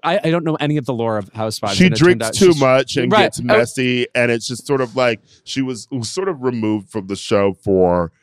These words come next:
Speaker 2: sort of for her own good, to be
Speaker 1: No.
Speaker 2: honest.
Speaker 1: Her drinking was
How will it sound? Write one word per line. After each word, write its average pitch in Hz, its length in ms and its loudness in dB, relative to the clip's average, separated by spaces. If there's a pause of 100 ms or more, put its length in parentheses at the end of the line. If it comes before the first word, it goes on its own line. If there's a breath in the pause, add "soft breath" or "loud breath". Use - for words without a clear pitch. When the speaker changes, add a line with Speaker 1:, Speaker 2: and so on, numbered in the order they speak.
(240)
Speaker 2:
sort 160 220 2
of - 80 -16
for 135 180 0
her 123 220 2
own 98 260 2
good, 76 360 -4 (420)
to 120 140 2
be 95 80 0
Speaker 1:
No. 90 80 0
Speaker 2:
honest. 131 480 -2 (260)
Speaker 1:
Her 196 160 4
drinking 185 460 2
was 151 260 0